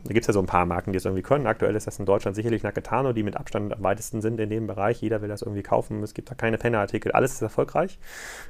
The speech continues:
Ähm, und, ähm, aber grundsätzlich muss ich mir, wenn ich eher eine, ich sag mal, eine Marke im Mittelpreissegment bin, vla-, ähm, T-Shirts für zwölf Euro verkaufe, müssen das,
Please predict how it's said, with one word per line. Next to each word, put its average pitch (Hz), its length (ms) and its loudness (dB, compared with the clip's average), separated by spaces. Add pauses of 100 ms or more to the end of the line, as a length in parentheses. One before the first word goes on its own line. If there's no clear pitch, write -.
Ähm, 110 480 2
und, 107 720 4
ähm, 101 480 0
aber 101 480 6
grundsätzlich 113 520 2
muss 117 120 2
ich - 80 -12
mir, 110 320 2
wenn 104 160 0
ich 104 160 -6
eher 104 120 2
eine, 101 260 0 (720)
ich - 120 -14
sag 104 120 0
mal, 104 80 2
eine 98 80 2
Marke 98 300 4
im 104 80 4
Mittelpreissegment 131 760 6
bin, 139 280 4
vla-, 107 380 6
ähm, 104 680 -4 (100)
T-Shirts 113 320 -2
für 104 380 0
zwölf 110 240 2
Euro 127 180 8
verkaufe, 123 560 6 (760)
müssen 113 280 2
das, 110 260 4